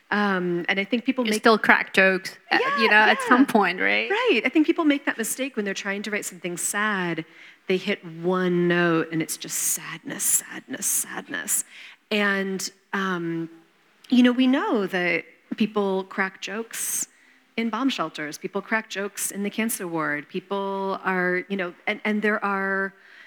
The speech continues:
Speaker 1: um, there are moments of joy. And a lot of the people that I interviewed, they'd talk about that time, and then they'd say, you know, they'd say, "Oh my God, it was terrible, it was terrible. I really miss that time." <laughs>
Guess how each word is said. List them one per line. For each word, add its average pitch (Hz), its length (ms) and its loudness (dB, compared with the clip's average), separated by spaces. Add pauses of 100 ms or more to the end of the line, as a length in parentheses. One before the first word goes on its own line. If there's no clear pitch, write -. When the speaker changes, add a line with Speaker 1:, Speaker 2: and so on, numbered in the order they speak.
(240)
Speaker 1:
um, 190 240 0
there 220 160 0
are 240 60 0
moments 233 340 0
of 254 80 -4
joy. 339 160 -4
And 233 140 2
a 196 100 -2
lot 208 200 0
of 226 140 -2
the 196 80 -10
people 196 340 -4
that 185 140 -2
I 170 420 -4
interviewed, 190 460 -2
they'd 175 200 0
talk 226 280 -8
about 190 220 -4
that - 180 -6
time, 175 640 -4 (600)
and 196 200 0
then 196 120 0
they'd 202 260 0
say, 240 560 -2
you 214 140 -2
know, 208 100 4
they'd 196 160 2
say, 202 280 -4
"Oh 208 120 -4
my 202 140 0
God, 170 180 -2
it 160 100 -6
was 165 140 -8
terrible, 170 360 -6
it - 60 -10
was 160 140 -8
terrible. 160 640 -6 (520)
I 180 60 -2
really 165 400 -2
miss - 380 -6
that - 180 -12
time." - 400 -10
<laughs> 190 60 0